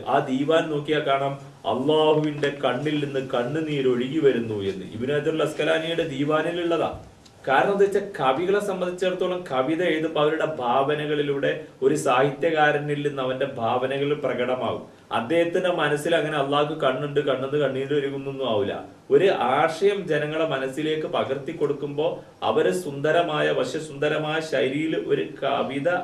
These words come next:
സമാഹരിക്കുകയും അത് ജനങ്ങളുടെ മുമ്പിൽ ചിത്രീകരിക്കുകയും ചെയ്യാം. അതിൽ ഒരു സ് കണിക പോലും അവരുടെ മനസ്സിൽ ഇങ്ങനെ ചിന്ത ഉണ്ടാവും എന്ന് നമ്മൾ വിശ്വസിക്കുന്നില്ല. ഇപ്പൊ നമ്മുടെ നാട്ടിലെ,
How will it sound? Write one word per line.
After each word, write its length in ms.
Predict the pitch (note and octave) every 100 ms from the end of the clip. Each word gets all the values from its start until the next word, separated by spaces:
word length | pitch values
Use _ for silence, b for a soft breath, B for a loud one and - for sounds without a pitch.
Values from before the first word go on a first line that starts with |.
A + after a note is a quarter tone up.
| -
സമാഹരിക്കുകയും 920 | - D#3 C3+ D3 D3+ D#3 D#3 D#3+ E3 -
അത് 100 | -
ജനങ്ങളുടെ 480 | D3+ C#3+ C#3+ D3+ D#3+
മുമ്പിൽ 320 | D3+ E3 E3+
ചിത്രീകരിക്കുകയും 720 | C3+ - D3+ E3+ E3+ F3 D3+
ചെയ്യാം. 440 | C3+ A2 - - B B
അതിൽ 240 | A2+ C#3 D#3
ഒരു 200 | D#3 E3
സ് 140 | E3 A#2+
കണിക 380 | C3+ B2+ C3+ D#3+
പോലും 300 | F3+ E3+ E3
അവരുടെ 220 | D#3+ D#3+
മനസ്സിൽ 400 | D#3+ D3 C#3 E3
ഇങ്ങനെ 240 | E3 E3 D#3+
ചിന്ത 220 | D3 C#3+
ഉണ്ടാവും 400 | D#3+ D#3+ D#3+ D#3+
എന്ന് 220 | D#3 E3+
നമ്മൾ 200 | D#3 E3
വിശ്വസിക്കുന്നില്ല. 600 | F3 - D#3+ D#3+ C3+ A2
ഇപ്പൊ 400 | - - - -
നമ്മുടെ 280 | D3 C#3+ D#3+
നാട്ടിലെ, 520 | D3+ C#3 D3 D3+ -